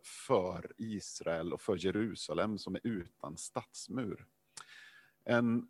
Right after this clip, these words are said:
stad utan mur kunde inte bestå på den här tiden. Stadsmuren var liksom nödvändig för att det skulle finnas en stad.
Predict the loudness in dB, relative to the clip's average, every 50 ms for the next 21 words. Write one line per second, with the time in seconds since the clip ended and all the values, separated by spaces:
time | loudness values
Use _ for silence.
0 | _ _ -6 -6 -6 6 _ 10 12 12 12 12 10 8 8 8 8 8 8 4
1 | 6 6 6 8 8 8 8 8 10 10 8 8 6 6 4 4 6 6 4 2
2 | 2 _ 0 0 0 -2 -2 -4 0 2 2 4 4 4 4 4 2 2 2 0
3 | -2 0 0 0 0 0 -2 2 2 2 2 2 0 0 2 4 4 6 6 6
4 | 6 6 4 0 0 -2 0 4 4 6 6 6 6 4 2 -4 0 2 2 2
5 | 2 0 -4 2 2 0 0 0 0 0 0 0 0 -8 -8 -8 -4 -2 0 2
6 | 2 0 0 -2 -4 0 0 0 0 0 -4 -6